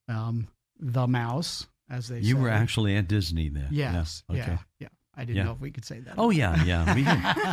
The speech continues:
Speaker 2: yeah. They're part of
Speaker 1: Um,
Speaker 2: our area. Yeah.
Speaker 1: Yeah. So I wa-, worked there actually for thirteen years. Um, and then during my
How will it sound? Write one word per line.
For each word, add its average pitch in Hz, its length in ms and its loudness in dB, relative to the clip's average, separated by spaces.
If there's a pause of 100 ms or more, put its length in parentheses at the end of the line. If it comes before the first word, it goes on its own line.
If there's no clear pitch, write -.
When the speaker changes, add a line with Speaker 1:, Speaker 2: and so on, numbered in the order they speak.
(160)
Speaker 2:
yeah. 85 220 2 (460)
They're 113 120 2
part 151 240 4
of 143 80 4
Speaker 1:
Um, 135 80 2
Speaker 2:
our 139 60 2
area. 101 640 4
Yeah. 104 320 2
Speaker 1:
Yeah. 165 440 0
So 143 200 0
I 151 140 4
wa-, 151 340 2
worked 151 320 0
there 151 220 0
actually 131 420 -2
for 127 160 -6
thirteen 135 500 -2
years. 131 680 -2 (160)
Um, 131 520 2
and 135 220 2
then 127 600 -2 (140)
during 143 320 2
my 127 380 0